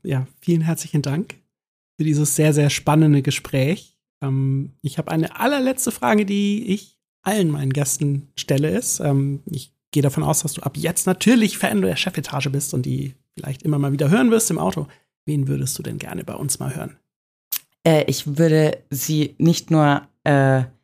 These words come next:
Speaker 2: empfehlen, sondern ich habe es schon jedem in meinem
Speaker 1: <laughs>
Speaker 2: Umfeld empfohlen und sei dir sicher, wir machen da auch einen schönen Beitrag dazu,
Speaker 1: Sehr gut.
Speaker 2: dass an meinem Ende genug Leute,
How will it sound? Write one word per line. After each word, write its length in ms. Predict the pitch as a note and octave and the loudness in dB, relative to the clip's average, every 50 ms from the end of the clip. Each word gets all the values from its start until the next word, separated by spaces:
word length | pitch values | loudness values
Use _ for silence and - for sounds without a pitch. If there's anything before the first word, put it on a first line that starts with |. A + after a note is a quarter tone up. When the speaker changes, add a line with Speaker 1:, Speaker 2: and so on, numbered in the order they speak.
| _ _ _ _ _ _ _ _ | _ _ _ _ _ _ _ _
Speaker 2:
empfehlen, 680 | D#3 D3+ C#3+ - - - - D#3+ D#3 F3+ F#3+ G3 G3+ F#3 | 2 2 2 0 -2 -2 0 2 4 4 4 4 4 2
sondern 320 | D3+ D3+ C#3+ C#3+ C#3 - | 2 2 2 2 2 0
ich 220 | C3+ - - - E3+ | -2 -8 -10 -2 0
habe 260 | F#3 G3+ F3+ F3 C#3 | 2 2 4 2 0
es 180 | D#2 - - | 0 -2 -4
schon 320 | - - D3 C3+ C#3 C#3 C#3+ - | -4 -2 0 0 0 -2 -2 -2
jedem 540 | - D3+ C3 C#3 D3 D3+ E3 D#3 A#2+ A#2 C3+ | -2 0 2 2 2 2 2 2 2 4 4
in 60 | D#3+ | 6
meinem 140 | C#3 C3 C3 A#2+ G#2 | 6 6 4 2 0
Speaker 1:
<laughs> 80 | - - | 2 2
Speaker 2:
Umfeld 640 | F3 F#3 F#3+ F#3+ F#3+ F#3 E3+ E3+ F3+ F#3+ G3 - - | 4 4 4 4 2 4 4 4 4 2 0 -2 -2
empfohlen 640 | - D#3+ D3+ - - - - F#3 F3 F3 G3 G3+ - | -2 -2 0 -2 -2 0 2 4 4 4 4 2 2
und 200 | D3 D3+ C#3 - _ _ | 0 0 0 -4 _ _
sei 160 | - - D3+ | -2 0 0
dir 140 | C#3+ D3 D3 | 2 2 0
sicher, 260 | C#3+ D#3+ - E3 C#3+ | 0 0 0 0 2
wir 80 | C3+ C3+ | 2 2
machen 240 | C#3+ D3 C3 C#3+ C3+ | 2 2 2 2 2
da 60 | B2+ | 2
auch 60 | A#2 | 0
einen 80 | B2+ C#3 | 0 0
schönen 320 | - - - F#3 F#3+ F3+ D3 | 0 2 4 4 4 6 4
Beitrag 380 | C#3+ C#3+ C#3+ C3+ C3 B2+ - | 4 2 2 2 0 0 0
dazu, 380 | B2+ B2 - - - F3 G#3 A3 - - - | -2 -4 -2 0 2 4 4 2 0 -2 -2
Speaker 1:
Sehr 140 | D#3 C3 C3 | 0 2 4
gut. 180 | D3 G3 - - | 4 4 4 4
Speaker 2:
dass 200 | D#3 D3+ - - - - - - | 2 2 0 -4 -8 -12 -12 -2
an 160 | - C#3+ C#3+ | 2 6 6
meinem 260 | D3 D#3+ E3 F3+ G3+ - | 6 6 6 4 4 4
Ende 240 | - G3+ G3 G3+ | 4 4 4 4
genug 400 | - - E3 D#3+ E3+ F#3+ F#3+ - | 4 6 6 8 8 6 6 4
Leute, 320 | D3+ D3+ D3+ D3+ - F#3 | 2 2 2 2 2 -2